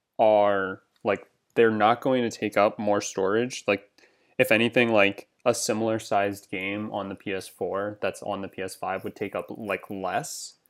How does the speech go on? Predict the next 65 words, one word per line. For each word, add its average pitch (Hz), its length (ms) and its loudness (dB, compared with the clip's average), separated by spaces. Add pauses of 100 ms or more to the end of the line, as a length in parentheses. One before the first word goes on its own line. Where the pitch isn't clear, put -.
(400)
Um, 98 480 -2
I 110 80 0
guess 101 180 0
that 101 140 0
would 98 120 -8
be 98 140 -2
obviously, 95 360 -4
like, 95 200 -8
depending 92 420 -8
on 90 140 -10
the 98 80 -6
type 101 240 -6
of 95 100 -10
game. 95 380 -8 (240)
Um, 101 540 -4 (220)
so 110 380 4
I 107 80 2
think 127 240 -2
we're 120 120 4
gonna 101 180 0
get, 95 260 0
like, 92 240 -4
bigger 104 260 0
games. 98 480 -4
And 101 120 -6
like 95 160 -8
you 101 120 -4
said, 113 200 -4
Mike, 120 240 -2
that 98 180 -2
it's 101 100 -8
just 131 160 -2
gonna 107 140 -2
kind 101 180 -4
of, 92 80 -8
like, 90 160 -8
track 98 300 -2
along 95 360 -6
with 95 180 -4
the 101 60 -10
P - 140 -12
S 92 120 -8
four. 101 160 -6
Like, 101 140 -4
it's - 80 -8
not 113 160 2
gonna 110 120 -2
feel 104 400 -4
better, 135 320 2
but, 123 160 2
like, 98 300 -2
technically 107 420 -4
we'll 98 260 -6 (100)
be 101 140 -6
getting 98 300 -6
more 151 360 -2
for 180 120 -8
the 180 80 -6
amount 190 240 -8
of 185 80 -12
space 190 240 -4
that 196 140 -6
it's 190 100 -12
taking 196 280 -8
up. 202 240 -8